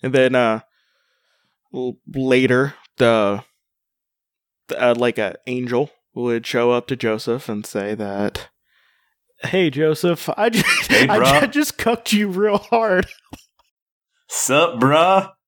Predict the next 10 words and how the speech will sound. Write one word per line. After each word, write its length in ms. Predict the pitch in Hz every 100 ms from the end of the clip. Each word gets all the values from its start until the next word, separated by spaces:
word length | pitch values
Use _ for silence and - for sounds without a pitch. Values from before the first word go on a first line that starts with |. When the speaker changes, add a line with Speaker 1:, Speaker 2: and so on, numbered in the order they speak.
| _ _
Speaker 2:
Feeling 320 | - 135 135
good? 280 | 123 175 226
Speaker 1:
Yeah. 260 | 202 247 117 - -
Uh, 140 | 190 190
that 160 | 208
baby 320 | 180 196 220
in 100 | 226
there, 300 | 208 233 247 -
that's 160 | 196
mine. 380 | 175 151 139 110